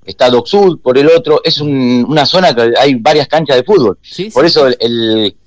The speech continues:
Speaker 1: el cerebro intendente que tiene Avellaneda o que tuvo.
Speaker 2: Ah, que vuelve,
Speaker 1: Eh,
Speaker 2: vuelve ahora,
Speaker 1: eh,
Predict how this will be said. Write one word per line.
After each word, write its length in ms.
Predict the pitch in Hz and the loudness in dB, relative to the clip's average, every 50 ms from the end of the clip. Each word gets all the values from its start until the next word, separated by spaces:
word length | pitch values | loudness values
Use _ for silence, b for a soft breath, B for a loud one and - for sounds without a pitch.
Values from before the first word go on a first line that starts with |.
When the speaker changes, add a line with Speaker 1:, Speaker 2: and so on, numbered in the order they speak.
| _ _ _ _ - | _ _ _ _ -6
Speaker 1:
el 160 | - 113 117 110 | -2 -2 -2 0
cerebro 920 | - 131 123 143 156 160 151 139 131 135 131 127 123 117 117 113 110 107 | 0 0 2 4 4 4 4 4 2 4 4 4 4 2 2 0 0 -2
intendente 600 | 90 113 123 120 - 123 120 131 156 151 131 127 | -2 -2 -4 -4 -2 -2 0 0 0 0 0 0
que 80 | 131 131 | -2 -2
tiene 440 | - 139 135 127 127 123 113 110 107 | -2 -2 -2 0 0 2 2 2 2
Avellaneda 500 | 107 113 120 113 - 123 139 147 139 120 | 2 2 0 0 -2 -2 0 2 2 2
o 80 | 110 | 0
que 100 | - 120 110 | 0 -4 -4
tuvo. 340 | - 160 156 143 131 139 147 | -2 0 0 2 2 0 0
Speaker 2:
Ah, 40 | - | -2
que 100 | - 156 | -6 -8
vuelve, 360 | 151 170 185 170 151 139 131 139 | -8 -6 -6 -6 -6 -4 -2 -2
Speaker 1:
Eh, 20 | |
Speaker 2:
vuelve 260 | 135 - 98 - 156 | 0 0 0 0 -2
ahora, 220 | 180 214 202 165 - - | -2 -2 -2 -4 -6 -8
Speaker 1:
eh, 40 | 110 | -10